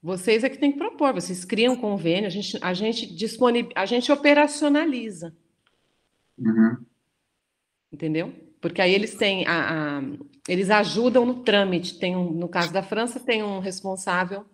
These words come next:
Speaker 1: da embaixada lá no mec. Esse, foi essa pessoa que veio. Veio ele, o Kenelec, né, ele conhecido, ele que fez o trâmite do, desse programa do leitor do, do Contan,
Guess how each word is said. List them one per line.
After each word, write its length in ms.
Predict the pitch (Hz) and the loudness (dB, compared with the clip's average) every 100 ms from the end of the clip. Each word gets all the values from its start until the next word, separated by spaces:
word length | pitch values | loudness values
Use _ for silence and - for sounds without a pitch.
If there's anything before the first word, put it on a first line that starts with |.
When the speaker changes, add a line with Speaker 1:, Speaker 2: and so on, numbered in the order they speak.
| _ _ _ _ _ _ | _ _ _ _ _ _
Speaker 1:
da 100 | 160 | -4
embaixada 520 | 170 170 175 175 175 | 0 0 0 -2 0
lá 140 | 180 180 | 0 0
no 100 | 226 | 0
mec. 520 | 175 147 143 - - _ - | 0 0 -4 -16 -20 _ -18
Esse, 200 | - 147 | -10 -10
foi 140 | - 180 | 2 2
essa 160 | 180 | 2
pessoa 340 | 196 190 220 220 | 0 0 2 2
que 100 | 285 | 2
veio. 320 | 226 165 147 | 2 2 2
Veio 240 | 156 151 | 0 2
ele, 380 | 160 185 233 285 | 2 2 2 0
o 340 | 196 165 143 143 - _ _ _ _ _ _ | 0 -2 -2 -6 -14 _ _ _ _ _ _
Kenelec, 600 | - 190 180 165 208 - | 0 4 6 6 4 0
né, 180 | 170 185 | -4 -4
ele 80 | 196 | -6
conhecido, 500 | 190 170 165 175 190 | -6 -6 -6 -10 -6
ele 140 | 196 196 | -6 -6
que 160 | - | -12
fez 320 | - 220 208 196 | -8 0 0 -2
o 60 | |
trâmite 520 | - 190 185 185 180 | -2 0 0 -2 -6
do, 440 | 156 160 151 147 - _ _ _ _ _ _ - | -6 -4 -4 -6 -12 _ _ _ _ _ _ -2
desse 520 | 165 160 180 165 156 | 0 0 0 0 0
programa 460 | 165 165 165 165 | 0 0 2 0
do 120 | 160 165 | 0 2
leitor 500 | 165 165 170 160 151 | 2 2 2 2 2
do, 220 | 151 147 | 0 0
do 140 | 151 | -2
Contan, 640 | 151 196 196 196 214 320 | 0 0 2 2 2 0